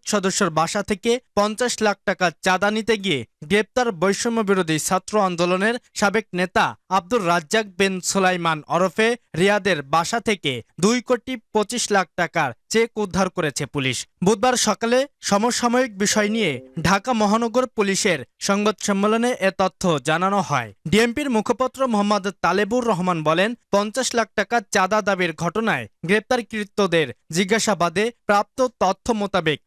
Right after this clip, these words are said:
মোট দুই কোটি পঁচিশ লাখ টাকার চেক উদ্ধার করা হয়েছে। এ বিষয়ে কলাবাগান থানায়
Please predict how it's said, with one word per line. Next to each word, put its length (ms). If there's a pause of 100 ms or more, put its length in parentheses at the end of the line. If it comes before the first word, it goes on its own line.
মোট 240
দুই 300
কোটি 300 (140)
পঁচিশ 360
লাখ 220
টাকার 320 (200)
চেক 180 (100)
উদ্ধার 340
করা 200
হয়েছে। 360 (240)
এ 100
বিষয়ে 360 (240)
কলাবাগান 540
থানায় 440